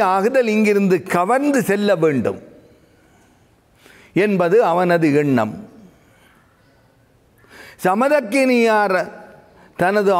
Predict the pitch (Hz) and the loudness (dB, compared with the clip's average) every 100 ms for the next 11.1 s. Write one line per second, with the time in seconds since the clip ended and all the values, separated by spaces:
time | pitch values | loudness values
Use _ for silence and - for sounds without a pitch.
0 | 185 254 254 247 262 254 240 226 208 196 | 2 0 -2 -2 -2 -2 -2 -2 0 -2
1 | - 180 156 170 214 254 254 226 139 165 | -2 -2 2 0 0 0 2 2 0 -2
2 | 143 123 120 117 143 226 - - - - | 0 0 0 0 0 -2 -6 -16 -20 -20
3 | _ _ _ _ _ _ _ - - - | _ _ _ _ _ _ _ -20 -12 -4
4 | 208 226 214 208 180 220 226 233 233 196 | 0 2 2 0 0 -2 -2 -2 0 0
5 | 165 180 185 254 240 151 107 - - - | 0 2 2 2 2 -2 -6 -14 -20 -20
6 | _ _ - - - - - 175 196 185 | _ _ -20 -20 -20 -14 -2 2 2 4
7 | 185 165 170 202 240 214 175 135 165 190 | 2 2 0 0 0 0 -2 0 2 2
8 | 185 220 277 262 190 - - - - 135 | 2 2 0 -4 -12 -18 -20 -20 -6 -2
9 | 175 180 160 151 151 175 202 214 214 208 | 0 2 2 2 0 0 2 2 2 2
10 | 214 262 277 202 - 101 113 151 185 247 | 2 0 -2 -14 -10 -4 -2 0 2 0